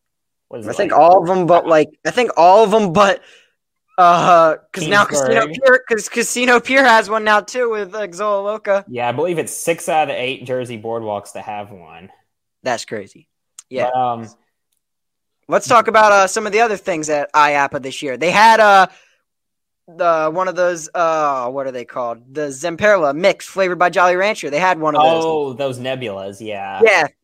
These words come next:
Speaker 2: the Zamperla nebulas. They had one of those there that you could ride. And, uh, yeah, as two guys that have been able to experience them, or one of 'em.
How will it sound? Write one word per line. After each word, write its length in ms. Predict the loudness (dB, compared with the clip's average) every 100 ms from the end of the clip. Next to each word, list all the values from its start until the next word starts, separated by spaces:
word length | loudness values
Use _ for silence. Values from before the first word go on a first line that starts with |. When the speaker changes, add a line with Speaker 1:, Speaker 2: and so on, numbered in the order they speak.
| -12
Speaker 2:
the 300 | -2 0 2
Zamperla 520 | 0 2 4 4 4
nebulas. 440 | 2 2 0 2
They 80 | 2
had 180 | 2 2
one 140 | 0
of 80 | 0
those 240 | 0 0 0
there 180 | -2
that 100 | -2
you 140 | -4 -8
could 160 | -6
ride. 320 | 0 2 2 0
And, 320 | -6 -6 -4
uh, 280 | -2 -2 -4 _ _ _ _
yeah, 280 | 4 4 2 _
as 540 | 2 4 2 0 -10 _ _ _ _ _ _
two 160 | -2 2
guys 340 | 4 4 4
that 140 | 0 0
have 340 | 0 -4 -10 _ _ _ _ -6
been 120 | -4
able 140 | -2
to 80 | -2
experience 640 | -4 -4 0 0 -2 -8 -8
them, 260 | -6 -6 -10 _ -12
or 100 | -6
one 200 | -4 -4
of 100 | -4
'em. 160 | -6